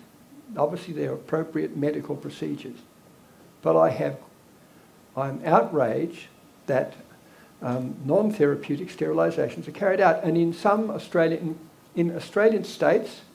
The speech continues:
if the child is under twenty, under eighteen,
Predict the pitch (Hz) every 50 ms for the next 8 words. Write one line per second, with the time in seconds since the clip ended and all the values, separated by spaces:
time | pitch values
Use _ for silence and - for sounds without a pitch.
0 | - - - - - - - - - - - - - - - - - 170 170 170
1 | - 151 147 - - - 190 185 208 247 240 226 214 175 - - - 185 196 208
2 | 185 170 - - 180 165 151 - 170 170 160 151 175 170 160 160 156 156 151 -
3 | 175 175 214 - - -